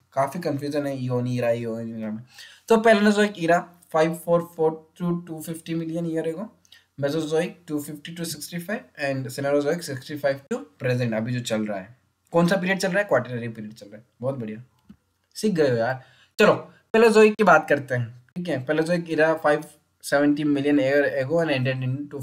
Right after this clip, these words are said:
fifty million year ago, divided into six periods,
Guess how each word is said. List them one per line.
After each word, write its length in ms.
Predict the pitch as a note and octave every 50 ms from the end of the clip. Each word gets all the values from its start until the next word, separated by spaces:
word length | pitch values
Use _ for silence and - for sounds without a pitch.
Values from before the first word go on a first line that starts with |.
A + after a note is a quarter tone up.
| B2+
fifty 320 | C3 B2 - - C#3+ C3 B2
million 280 | B2+ B2 C3 B2+ A#2+ B2
year 240 | A#2+ B2 B2+ A#2+ A#2
ago, 140 | C3 D3+ E3 - - _ _ _ _ _ _ _ _ _ _ _ - B2+
divided 440 | C3+ C#3+ D3+ D3+ D#3+ E3 D#3+ D#3+
into 240 | D#3 D#3 E3 - -
six 240 | - - - - -
periods, 260 | D#3+ E3 F3+ E3+ -